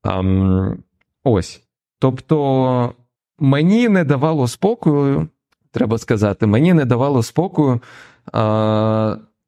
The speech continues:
моє нерозуміння, чому я, людина, що, м, тут треба дуже <laughs> бути дуже обережним, як людина, що прочитала не так багато літератури,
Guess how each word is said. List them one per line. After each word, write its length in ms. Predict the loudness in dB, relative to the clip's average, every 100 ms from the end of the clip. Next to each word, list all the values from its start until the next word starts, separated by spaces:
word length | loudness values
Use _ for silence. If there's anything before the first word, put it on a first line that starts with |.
| _ 0
моє 640 | 2 2 2 0 0 -2 0
нерозуміння, 1160 | 2 2 0 0 2 4 4 2 2 -2 -4 -12 _ _ _
чому 640 | -4 0 2 2 2 0 -4 _ _ _ _
я, 500 | -2 0 0 0 -4 -8 _ _ _ -2
людина, 680 | 2 2 2 2 2 2 0
що, 800 | -2 0 2 2 0 0 -4 -8 _ _ _ -4
м, 360 | 0 2 0 -2 -10 _ _ _
тут 180 | -8 -4
треба 280 | -2 0 0
дуже 380 | 2 2 2 0 -2 0
<laughs> 260 | 0 -2 -4
бути 340 | 0 0 0
дуже 300 | 2 2 2
обережним, 640 | 2 2 0 0 0 0 -2 -8 _ _ _ 0
як 320 | 0 0 0
людина, 760 | 2 2 0 2 2 2 0 -4
що 500 | -10 -2 0 0 -6 -12
прочитала 720 | -4 -2 0 -2 -2 -2 0 0
не 180 | 0 0
так 320 | -2 -4 -2
багато 460 | 0 0 0 0
літератури, 880 | 0 0 0 0 0 0 0 0 -4